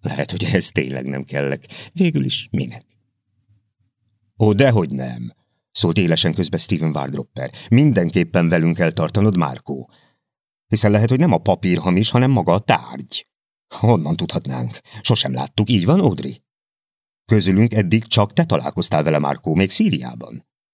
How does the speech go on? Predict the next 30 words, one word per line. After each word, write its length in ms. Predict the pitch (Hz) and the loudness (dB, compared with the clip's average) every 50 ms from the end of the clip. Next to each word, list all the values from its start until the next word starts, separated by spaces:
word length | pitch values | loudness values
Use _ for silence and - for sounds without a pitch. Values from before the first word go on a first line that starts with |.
| _ _ _ _ | _ _ _ _
És 280 | _ - - 90 - - | _ -4 -2 0 2 4
egyébként 420 | 110 85 85 80 - - 85 - | 4 4 2 0 0 -2 -2 0
is 120 | 90 - - | 0 -2 0
csak 240 | - - 87 - | 0 0 0 2
te 140 | - 147 131 | 0 2 2
állítod, 400 | 107 80 78 76 80 80 101 90 | 4 2 2 0 -2 -2 -2 -2
hogy 120 | - 90 - | -2 -4 -2
Palm 300 | _ - 76 71 69 69 | _ -2 -2 0 -4 -6
Beach-en 360 | 73 71 71 - 71 69 65 | -6 -2 -2 -2 -2 -2 -4
van. 280 | 65 64 64 73 - - _ _ _ _ _ _ _ _ _ _ | -4 -4 -6 -8 -10 -14 _ _ _ _ _ _ _ _ _ _
Mi 120 | - 202 | 0 0
csak 200 | 208 - 190 - | 2 0 0 2
egy 140 | 175 143 110 | 2 2 4
bemutató 460 | 95 98 85 85 82 90 90 - 87 | 2 2 2 2 0 0 -2 -2 0
szállítmányról 680 | 80 - 92 80 80 80 80 - 87 87 87 85 82 80 | 0 2 2 2 2 2 2 2 2 2 4 4 2 0
tudunk, 360 | - 98 78 82 85 82 - - - _ _ | 0 0 0 0 0 0 -2 -10 -20 _ _
huszonnyolc 680 | - 131 - - - 92 90 87 87 82 76 - - - | -2 0 0 2 2 2 2 2 2 2 0 0 -2 -2
tárgyról. 640 | - 69 65 65 64 - 67 67 65 64 - - _ _ _ _ _ _ _ _ _ _ _ _ _ _ _ - | -2 -2 -4 -4 -6 -8 -8 -8 -10 -12 -14 -18 _ _ _ _ _ _ _ _ _ _ _ _ _ _ _ -6
Azt 220 | - 87 - - | -4 -2 0 0
hiszem, 260 | - - - 95 80 | 2 2 2 2 2
ennél 220 | 82 85 82 80 80 | 2 2 2 0 0
klasszikusabb 680 | - 104 92 - - - 98 - 98 87 - 90 - | 0 0 0 2 0 0 0 -2 -2 0 0 -2 -2
Provenance 520 | - - 87 80 82 76 76 80 82 - | 0 0 0 2 2 0 0 0 -2 0
kurátori 420 | - 101 90 82 80 - 90 82 82 | 0 0 0 0 0 0 0 -2 -2
feladat 480 | - 85 85 85 85 - 90 - - | -2 0 0 0 0 0 -2 -4 -2
tényleg 320 | _ 82 78 71 69 78 - | _ -4 -2 -2 -4 -2 -2
nem 120 | - - | 0 0
is 140 | 82 - - | 2 0 0
létezik, 520 | 76 76 71 - 82 78 85 80 - - | 0 -4 -2 -2 -2 -2 -2 -4 -4 -4
ugye, 600 | 104 95 82 73 76 104 139 156 117 78 62 62 | -4 -4 -4 0 0 0 0 0 -2 -4 -8 -12